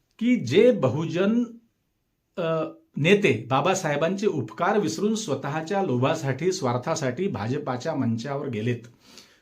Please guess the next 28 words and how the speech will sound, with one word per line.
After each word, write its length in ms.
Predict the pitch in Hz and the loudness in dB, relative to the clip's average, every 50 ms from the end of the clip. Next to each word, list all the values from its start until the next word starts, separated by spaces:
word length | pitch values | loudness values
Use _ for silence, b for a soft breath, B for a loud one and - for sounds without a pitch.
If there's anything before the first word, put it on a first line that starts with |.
| b b b _ _ - | b b b _ _ 2
त्यांच्या 320 | 147 151 165 160 - 233 233 | 2 4 4 4 2 4 4
मेंदूतील 460 | 208 185 165 180 185 220 220 190 135 | 4 4 4 2 2 0 0 0 0
घाण 180 | 120 139 175 | 0 0 0
सर्वप्रथम 540 | 180 - 151 143 151 156 156 160 - 170 170 | -2 -2 -4 -2 -4 -4 -6 -6 -6 -6 -6
साफ 380 | 180 - - 143 143 143 - - | -6 -4 -2 -2 -2 -2 -4 -6
करण्याची 560 | 151 135 135 139 135 135 135 - 170 175 - - | -4 -2 0 0 0 0 -2 -4 -10 -10 -8 -4
यासारखी 720 | 131 147 170 190 180 - - 170 170 160 165 170 175 180 | -2 0 0 0 0 2 0 0 0 0 -4 -6 -8 -8
सुयोग्य 600 | 175 - - 143 151 160 160 156 156 139 139 165 165 | -8 -6 -4 -2 0 2 2 2 0 0 -2 -2 0
वेळ, 380 | 139 113 139 143 120 107 - - - b b b b b b | 2 2 2 2 2 0 -2 -10 -20 b b b b b b
मित्र 180 | 135 139 147 | -4 -2 0
हो, 160 | 139 147 143 - | 0 0 0 -2
कुठलीच 340 | 127 117 - 131 - - | -2 -4 -4 -6 -6 -6
नाही. 180 | 101 92 - - - - - - - - - b b b b b b b b b b b b | -10 -12 -12 -14 -18 -20 -20 -20 -20 -20 -20 b b b b b b b b b b b b
अभी 300 | 165 165 160 185 226 233 | 4 6 8 10 8 8
नहीं 360 | 214 190 165 190 196 208 202 | 8 6 6 6 6 4 4
तो 60 | - - | 2 -2
कभी 320 | - - 135 131 165 180 | 0 0 0 2 2 4
नहीं 240 | 151 127 117 101 104 - | 4 2 2 0 -2 -4
किंवा 260 | - 156 160 180 202 202 | -2 0 0 2 2 0
ही 260 | 143 - 147 196 208 | 0 0 0 0 0
संधी 500 | - - 156 156 156 143 156 185 202 196 | 0 0 -2 -2 -2 -2 0 0 0 0
जर 320 | - - 101 135 170 196 | -2 -2 -2 -2 0 0
हातातून 840 | 185 - - 123 127 131 - 165 156 156 - - 165 160 165 160 127 | 0 -2 -4 -6 -6 -6 -4 -4 -6 -6 -6 -8 -6 -6 -2 0 0
निसटली, 580 | 113 110 113 - 170 170 165 151 127 110 - - - b b b b b b b b b b - | 0 0 0 0 0 0 2 0 -2 -2 -2 -6 -14 b b b b b b b b b b -8
तर 100 | 147 123 | -8 -8
पुढच्या 480 | - - - 160 160 160 160 185 180 180 - - | -6 -4 -2 0 2 2 4 4 2 2 0 -2
अनेक 420 | - 135 151 180 202 202 196 196 - | 0 2 4 4 4 4 2 0 -2
पिढ्या 380 | 156 147 131 131 127 123 123 | 0 2 2 2 2 -2 -4